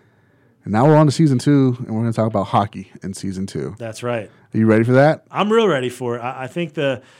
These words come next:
Speaker 2: the most fun thing for me is that I've seen most of these movies that we're gonna do only once.
Speaker 1: Okay.
Speaker 2: Um, and, uh,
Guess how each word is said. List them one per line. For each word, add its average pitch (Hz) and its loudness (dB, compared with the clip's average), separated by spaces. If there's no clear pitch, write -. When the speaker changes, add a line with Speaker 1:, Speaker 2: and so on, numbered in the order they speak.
Speaker 2:
the 143 -8
most 185 2
fun 170 -4
thing 170 -6
for 151 -10
me 147 -4
is 131 -2
that 131 -4
I've 127 -6
seen 139 -10
most 143 -2
of 180 -8
these 151 -4
movies 139 -6
that 131 -10
we're 123 -8
gonna 123 -8
do 120 -6
only 123 -8
once. 101 -14
Speaker 1:
Okay. 120 0
Speaker 2:
Um, 110 -10
and, 120 -8
uh, 110 -8